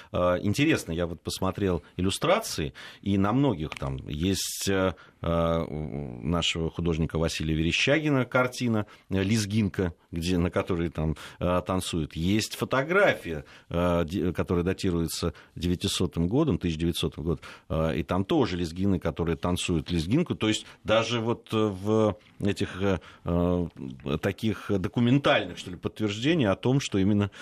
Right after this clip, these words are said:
э, лезгинка вот в такой, э, э, такое привлекало внимание, во всяком случае, путешественников, фотографов, художников.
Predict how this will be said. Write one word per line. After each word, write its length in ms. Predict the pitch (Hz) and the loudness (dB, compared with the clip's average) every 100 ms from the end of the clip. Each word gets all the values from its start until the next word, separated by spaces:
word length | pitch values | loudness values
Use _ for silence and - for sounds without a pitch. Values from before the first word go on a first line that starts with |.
| - - - | -18 -12 -2
э, 220 | 95 95 | 2 2
лезгинка 640 | 98 92 98 117 156 - | 2 0 0 2 2 2
вот 260 | 107 101 - | 2 2 0
в 120 | 85 | -12
такой, 500 | - 87 - 107 104 - - - | -6 -6 0 0 0 -6 -20 -4
э, 420 | 85 82 82 85 76 - - - | 0 2 4 2 -2 -12 -20 -10
э, 220 | 76 82 76 | -2 -2 0
такое 600 | 90 - 107 107 107 104 | -6 0 2 4 4 2
привлекало 680 | - 131 131 147 156 113 87 | 0 0 2 2 2 0 0
внимание, 440 | 90 98 95 82 | -4 -2 0 0
во 40 | 82 | -2
всяком 280 | 90 - | -4 -8
случае, 340 | - 90 80 82 | -8 -6 -4 -4
путешественников, 920 | 82 87 - 135 175 - 131 127 113 | -4 -2 0 2 0 -2 -2 -2 -4
фотографов, 800 | - 160 - 135 117 107 92 - - | -4 -4 0 0 0 -2 -4 -12 -14
художников. 800 | 69 76 117 113 98 - 78 | -6 0 0 0 -4 -4 -8